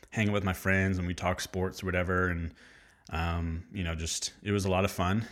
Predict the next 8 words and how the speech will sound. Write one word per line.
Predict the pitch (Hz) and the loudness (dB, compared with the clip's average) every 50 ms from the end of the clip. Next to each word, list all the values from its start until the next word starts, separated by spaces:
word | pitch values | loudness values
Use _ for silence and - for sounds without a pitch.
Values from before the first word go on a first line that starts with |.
| - - | -8 -6
and | 85 85 85 | -4 -2 -2
I'd | 82 82 | -2 -2
answer, | 85 85 80 - 90 82 | -2 -2 -2 -2 -2 -2
like, | 80 80 - | -2 -4 -4
people's | - 90 78 - | -6 -8 -8 -8
questions, | - - 98 95 - - 98 92 90 | -2 -2 -2 -2 0 -2 -2 -2 -2
whatever. | 92 90 90 90 87 92 90 90 87 | -2 0 0 0 2 2 0 0 0
So | 90 - - 82 80 78 78 78 78 | -2 -4 -4 -2 -2 -2 -2 -4 -6